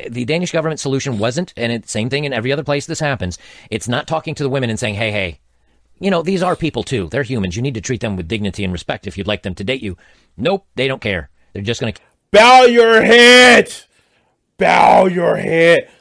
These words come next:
Speaker 2: I'm sorry. I'm sorry. I, I just had to interpret, like, like,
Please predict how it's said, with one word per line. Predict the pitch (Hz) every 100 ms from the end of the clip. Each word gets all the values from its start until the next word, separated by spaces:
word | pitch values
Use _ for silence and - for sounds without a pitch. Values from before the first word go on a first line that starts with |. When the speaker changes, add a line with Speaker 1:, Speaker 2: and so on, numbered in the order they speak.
| _
Speaker 2:
I'm | 117
sorry. | 120 98 87 _ _ _ 113 _ _ _ _ _ _ _ _ _ _
I'm | 120
sorry. | 120 92 78 -
I, | 117 -
I | 143
just | 156 160
had | 180
to | 160 147 156
interpret, | 147 175 160 113 - _ _ _ _
like, | 123 127 - 120 _ _ -
like, | 117 110